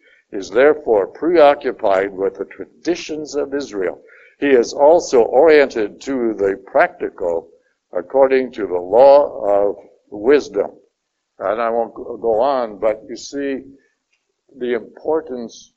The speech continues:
to the writer of the gift of wisdom and how it relates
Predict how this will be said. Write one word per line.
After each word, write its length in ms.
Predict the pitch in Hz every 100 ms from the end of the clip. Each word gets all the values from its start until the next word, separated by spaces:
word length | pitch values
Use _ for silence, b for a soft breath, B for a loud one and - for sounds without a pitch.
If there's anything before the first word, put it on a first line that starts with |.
| _
to 160 | 127
the 140 | 92 95
writer 680 | 90 117 139 147 104 78 - _ _ _ _ _ _
of 300 | - 107 107
the 180 | 98 95 -
gift 300 | 160 170 - _ -
of 160 | 113
wisdom 640 | 95 131 131 110 110 104 92 _ _ -
and 200 | 101 98
how 240 | 131 147 151
it 140 | 120 -
relates 800 | 101 98 92 131 143 - -